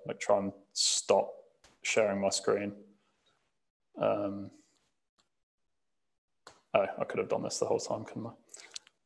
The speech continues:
I? Um, cool. So, uh, what size budget would you need to start with? I think, um, that really does depend on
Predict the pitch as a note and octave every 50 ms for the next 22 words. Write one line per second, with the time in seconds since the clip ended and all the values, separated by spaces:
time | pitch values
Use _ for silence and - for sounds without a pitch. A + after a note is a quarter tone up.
0 | _ _ _ _ _ _ - _ - A#2 A2 A2 G#2+ G#2 G#2 G#2 G2+ - - -
1 | - - A#2 A#2 - - - - - - - - _ - - - - A2 G#2+ G#2
2 | G2+ - - - - - - - - _ _ _ _ _ _ _ _ _ _ _
3 | _ _ _ _ _ - - A2 G#2+ G#2+ G#2+ G#2+ A2 - A#2 B2+ C3+ - - -
4 | C3 B2 A2+ - C3 B2 A#2 B2+ A2 A2+ A2 A#2+ A#2+ A#2 A2+ A2 - - B2+ A#2
5 | A2+ - F#2+ G2+ - - - - - - - - - - D3+ C#3+ C#3+ - - -
6 | - - - - - - - - _ _ _ _ - - B2+ B2 B2 B2 B2 B2
7 | A#2+ A#2+ A2+ - - - - C3+ B2 A2 B2 C3 B2+ B2 A#2+ G#2+ B2+ A#2 G#2+ -
8 | - - - - B2+ A2+ A2 A2 G#2+ G#2+ G#2+ G#2+ G#2+ G#2 G2+ G2+ - -